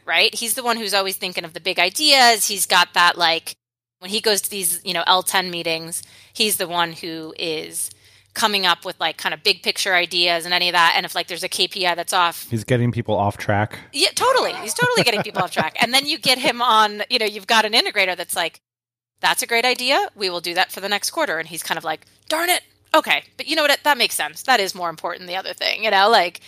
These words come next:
Speaker 1: and a lot of people are, are like that. So I think you can definitely see an improvement in work-life balance in the sense that, like,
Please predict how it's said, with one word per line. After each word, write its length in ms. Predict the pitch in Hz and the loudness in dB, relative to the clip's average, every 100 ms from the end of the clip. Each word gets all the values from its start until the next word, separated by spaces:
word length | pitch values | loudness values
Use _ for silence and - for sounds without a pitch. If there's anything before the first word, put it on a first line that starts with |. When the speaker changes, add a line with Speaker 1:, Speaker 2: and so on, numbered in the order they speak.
| - - | -20 -2
Speaker 1:
and 100 | 240 | 2
a 40 | 233 | 6
lot 160 | 269 | 4
of 80 | 277 | 2
people 300 | 269 - 190 | -6 -6 -2
are, 260 | 180 170 - | -2 -2 -4
are 120 | 180 | -4
like 240 | 165 160 - | -4 -8 -6
that. 200 | - - | -8 -2
So 80 | |
I 40 | 220 | -2
think 180 | 262 254 | 0 -2
you 80 | |
can 120 | 220 208 | -4 0
definitely 440 | 226 277 247 202 | 0 0 -6 -6
see 200 | - 190 | -6 -4
an 80 | 175 | -6
improvement 580 | 170 - 170 165 160 - | -8 -8 -8 -8 -10 -6
in 480 | 170 160 160 60 - _ _ _ _ _ | -4 -2 -4 -12 -16 _ _ _ _ _
work-life 500 | 190 180 - 175 156 | -6 -6 0 0 2
balance 460 | - 180 175 165 160 | 4 6 6 2 -4
in 60 | 165 | -4
the 80 | |
sense 320 | 156 180 160 - | -2 -2 -2 -6
that, 120 | 160 | -2
like, 440 | 160 151 - - | 0 -2 -6 -14